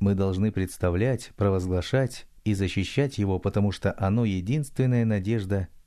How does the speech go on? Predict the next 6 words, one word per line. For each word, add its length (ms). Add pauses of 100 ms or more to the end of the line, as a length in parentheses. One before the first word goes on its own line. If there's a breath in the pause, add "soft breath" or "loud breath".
и 60
единственное 760
средство, 720 (180)
которым 400
ты 80
оправдаешь 800